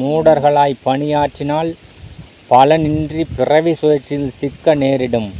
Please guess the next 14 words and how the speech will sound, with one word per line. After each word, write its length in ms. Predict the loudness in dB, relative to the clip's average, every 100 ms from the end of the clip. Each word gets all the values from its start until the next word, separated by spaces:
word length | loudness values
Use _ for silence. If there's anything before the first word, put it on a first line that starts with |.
| -12 -12 -20 -18 -18 -6
உவந்து 720 | 2 4 4 2 0 -2 -2
இறை 300 | -4 -2 -4
பணியினை 640 | -4 -8 -6 -6 -6 -4 -4
ஏற்போரின் 760 | -6 -8 -8 -6 -6 -6 -8 -12 -20 -20 -20 -20 -18 -20 -10
விழிகளுக்கு 800 | -6 -2 -2 -2 -4 -4 -4 -6 -10 -18 -18 -6
அகத்திய 560 | -4 -4 -6 -6 -6
மகான் 500 | -4 -6 -6 -6 -8 -12 -16
சா 560 | -14 -8 -6 -4 -6
காட்சி 460 | -6 -6 -8 -8 -8
தருவார். 560 | -6 -6 -6 -8 -10 -14 -20 -20 -20 -20 -20 -20 -20 -20 -20 -20 -18 -16 -16 -18 -20 -20 -20 -20 -20 -18 -8
அவரது 520 | -4 -2 -2 -4 -6
பாதார 680 | -8 -6 -4 -2 -4 -4 -4
விந்தங்களை 640 | -6 -8 -8 -8 -6 -6
பணிந்து 540 | -6 -6 -6 -6 -8